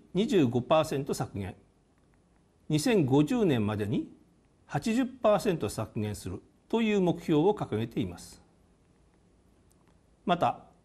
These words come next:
塗装システム事業では、自動車一台あたりのシーオーツー排出量について、二千五十年までに実質ゼロ化を目指しております。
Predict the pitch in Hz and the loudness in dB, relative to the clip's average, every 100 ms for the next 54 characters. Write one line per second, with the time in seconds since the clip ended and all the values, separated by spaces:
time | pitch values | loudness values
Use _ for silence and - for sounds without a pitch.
0 | _ - 156 240 233 220 - 220 208 185 | _ -2 0 2 2 -2 0 0 2 2
1 | 180 110 101 90 - - _ _ _ _ | 2 2 0 -2 -4 -6 _ _ _ _
2 | _ - 127 170 226 214 214 208 165 220 | _ -4 -2 2 2 2 2 0 -2 -2
3 | 226 208 202 160 113 107 - 175 196 190 | 4 4 4 0 0 -2 -4 -2 2 4
4 | 180 180 160 151 151 147 - 113 92 - | 2 0 -2 0 -2 -2 -2 -2 -2 -6
5 | 165 156 151 107 - 95 - _ _ _ | -4 -4 0 -2 -2 -10 -12 _ _ _
6 | _ _ _ _ - 156 156 233 135 113 | _ _ _ _ -2 -2 2 2 4 4
7 | 139 175 285 202 135 98 113 135 113 247 | 2 4 2 2 2 2 2 0 0 -2
8 | - - _ _ _ - 117 143 170 - | -6 -20 _ _ _ -10 -4 -2 -2 -2
9 | 170 156 156 156 135 120 - _ _ _ | 0 4 4 2 0 0 -6 _ _ _
10 | _ - 240 - - 135 127 113 - 196 | _ -4 -2 -2 -4 -4 -2 -2 0 0
11 | 104 87 - - | 0 -4 -16 -20